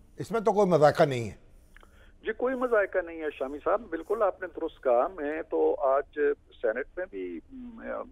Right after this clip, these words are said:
Speaker 2: दोस्तों से अर्ज कर रहा था कि ये जमहूरी credentials रखने वाली जमातें हैं, अफवाम व तफहीम पे यकीन रखती हैं।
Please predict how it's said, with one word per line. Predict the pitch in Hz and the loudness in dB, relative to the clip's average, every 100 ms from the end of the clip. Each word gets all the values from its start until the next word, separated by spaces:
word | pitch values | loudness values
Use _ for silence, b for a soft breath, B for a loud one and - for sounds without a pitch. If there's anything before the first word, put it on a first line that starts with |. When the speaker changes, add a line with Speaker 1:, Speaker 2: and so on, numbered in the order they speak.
| - | -4
Speaker 2:
दोस्तों | - 220 - 143 | 0 0 0 -2
से | - 127 | 4 6
अर्ज | 131 - | 6 4
कर | - 151 | 0 4
रहा | 180 117 | 6 6
था | - 117 202 - | 6 0 0 -2
कि | 175 160 - b b b b - | 0 0 -4 b b b b -12
ये | 127 135 156 165 160 151 123 131 | 0 4 6 4 2 0 -6 -14
जमहूरी | 127 135 139 123 139 180 | -12 2 2 2 0 -2
credentials | 180 147 123 113 120 - 196 | 4 6 8 6 4 -6 0
रखने | 190 - 175 | 0 0 -4
वाली | 180 175 165 | -2 -2 0
जमातें | 120 110 98 101 - 156 | 2 4 4 2 0 -4
हैं, | 110 117 | -4 -6
अफवाम | 107 - 117 123 | -6 0 0 0
व | 147 | 0
तफहीम | 127 - 117 | 0 -2 -8
पे | 135 151 139 | -4 -2 -2
यकीन | - 120 147 | -2 -6 -4
रखती | 160 - 143 120 | -4 -4 -14 -10
हैं। | 107 123 | -10 -12